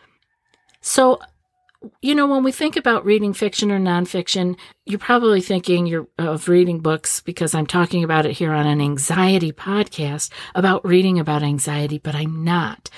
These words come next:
I'm talking about reading beyond that. Actually, many of my clients, by the time they come to me, they are exhausted of reading about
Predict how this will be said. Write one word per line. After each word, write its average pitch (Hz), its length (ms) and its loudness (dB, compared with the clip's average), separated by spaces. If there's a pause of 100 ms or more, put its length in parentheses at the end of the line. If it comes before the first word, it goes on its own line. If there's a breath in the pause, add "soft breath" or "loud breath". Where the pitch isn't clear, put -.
(300 loud breath)
I'm 180 140 0
talking 247 500 2
about 185 400 2
reading 180 720 0 (680 loud breath)
beyond 165 500 4
that. 135 500 -6 (1200)
Actually, 226 380 4
many 208 260 4
of 226 60 4
my 196 120 2
clients, 185 680 0 (120)
by 180 120 4
the 175 120 4
time 202 280 0
they 185 100 0
come 185 240 0
to 185 140 -2
me, 170 220 0
they 185 480 2
are 175 140 0
exhausted 170 840 -2
of 147 200 -8
reading 156 400 -4
about - 560 -2